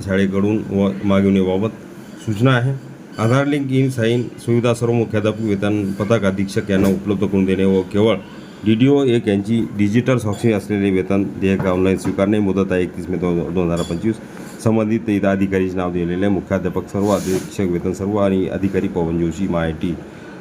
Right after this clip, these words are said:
चौथा मुद्दा आहे माननीय आयुक्त शिक्षण यांच्या दिनांक तेवीस चार दोन हजार चोवीसच्या सूचनेनुसार अनुदानित, औषध अनुदानित व विनाअनुदानित शिक्षकाची सेवा प्रणालीत माहिती अद्ययावत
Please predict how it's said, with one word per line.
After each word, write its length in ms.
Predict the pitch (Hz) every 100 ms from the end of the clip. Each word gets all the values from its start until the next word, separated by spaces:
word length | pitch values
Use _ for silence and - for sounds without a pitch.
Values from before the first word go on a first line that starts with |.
| - 101
चौथा 640 | 101 123 127 123 123 123
मुद्दा 280 | 117 98 101
आहे 240 | 101 110 113
माननीय 340 | 98 101 101
आयुक्त 320 | 95 104 110 113
शिक्षण 320 | 101 - 95
यांच्या 280 | 90 92 90
दिनांक 360 | 92 110 117 110
तेवीस 260 | 101 107 104
चार 200 | 101 95
दोन 140 | 92
हजार 180 | 87 87
चोवीसच्या 580 | 95 98 98 104 87 92
सूचनेनुसार 680 | 107 101 131 127 127 139 87
अनुदानित, 380 | 98 107 120 131 113
औषध 300 | 101 117 107
अनुदानित 500 | 101 104 107 110 101
व 140 | 101 98 - - -
विनाअनुदानित 520 | 110 117 120 131 135 -
शिक्षकाची 480 | - 101 104 101
सेवा 280 | 110 104 101
प्रणालीत 440 | 101 - 92 95 95
माहिती 360 | 90 90 101 85
अद्ययावत 300 | 85 95